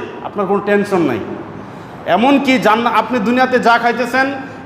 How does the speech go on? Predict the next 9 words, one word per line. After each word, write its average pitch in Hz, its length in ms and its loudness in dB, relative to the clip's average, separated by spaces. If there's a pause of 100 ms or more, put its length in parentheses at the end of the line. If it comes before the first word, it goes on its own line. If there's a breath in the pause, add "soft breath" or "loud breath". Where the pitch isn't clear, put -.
এই 226 140 4
খাবারটা 240 440 4
জান্নাতে 226 440 4
থাকবে, 180 580 2
কিন্তু 185 200 -2
স্বাদ 220 360 4
হবে 233 220 2
অন্য 247 240 4
ধরনের, 160 380 0